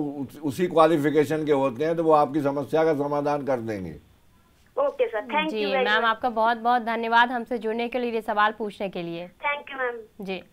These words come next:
Speaker 3: सर, जो किरण जी की प्रॉब्लम है, ऐसे बहुत सारे प्रॉब्लम्स होंगे जो उनका डॉक्टर जो होते हैं वो काफ़ी दूर होते हैं और गांव में वो नहीं आ पाते हैं। कोई ऐसा, मतलब, स्कीम गवर्नमेंट की या कुछ ऐसा नहीं है जिससे कि डॉक्टर्स जो है वो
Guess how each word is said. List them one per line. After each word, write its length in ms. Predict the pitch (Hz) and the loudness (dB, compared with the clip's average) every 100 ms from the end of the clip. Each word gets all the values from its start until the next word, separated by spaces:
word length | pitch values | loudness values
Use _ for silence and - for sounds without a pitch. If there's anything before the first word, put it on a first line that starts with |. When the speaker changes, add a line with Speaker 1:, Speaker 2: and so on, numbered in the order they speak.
| _ _ _ - _ _ - | _ _ _ -20 _ _ 0
Speaker 3:
सर, 100 | 254 | 4
जो 240 | 240 254 254 214 | 6 4 2 2
किरण 280 | 233 220 226 | 4 4 4
जी 120 | 233 | 2
की 120 | 233 | 0
प्रॉब्लम 420 | 226 202 196 202 | 6 6 6 2
है, 80 | 220 | 0
ऐसे 260 | 226 196 226 | 0 -2 0
बहुत 340 | 202 208 220 | 2 2 2
सारे 280 | 240 220 220 | 0 0 0
प्रॉब्लम्स 640 | 214 190 185 202 214 208 | 6 6 6 0 0 -2
होंगे 340 | 202 185 190 | -2 0 0
जो 300 | 196 202 196 - - - | 0 -2 -2 -6 -16 -4
उनका 480 | 208 196 208 208 - 208 | 0 2 2 2 -2 0
डॉक्टर 500 | 196 180 - 233 233 | 4 4 4 0 2
जो 160 | 226 | 0
होते 240 | 208 190 202 | -2 -4 -4
हैं 120 | 208 | -4
वो 140 | 208 | -4
काफ़ी 300 | 196 190 226 | 0 0 2
दूर 260 | 196 208 202 | 0 0 0
होते 280 | 190 180 185 | 0 -2 -4
हैं 160 | 185 | -2
और 160 | 190 190 | -2 0
गांव 300 | 190 185 196 | 2 2 2
में 300 | 196 196 202 - | 0 0 -2 -4
वो 140 | 196 | 0
नहीं 280 | 196 180 214 | 0 2 2
आ 120 | 180 | 2
पाते 320 | 175 165 - | 0 -2 -2
हैं। 160 | 196 262 - - - | -6 -6 -14 -18 -4
कोई 140 | - 320 | 2 6
ऐसा, 520 | 294 294 311 302 262 | 6 6 4 6 4
मतलब, 460 | - 220 247 226 - - | 2 -2 -2 -2 -8 -16
स्कीम 560 | - 240 247 262 269 | -2 4 4 4 4
गवर्नमेंट 540 | 226 226 220 226 226 214 | 6 6 4 2 0 -2
की 180 | 240 | 0
या 100 | 233 | 0
कुछ 180 | 226 247 | 0 0
ऐसा 240 | 240 214 247 | -2 -2 0
नहीं 140 | 240 | 2
है 80 | 247 | 2
जिससे 220 | 226 254 | 0 -2
कि 140 | 240 | -2
डॉक्टर्स 480 | 208 196 196 240 254 | 4 4 4 0 0
जो 140 | 240 214 | 2 0
है 180 | 214 | 2
वो 280 | 226 220 220 | 2 2 0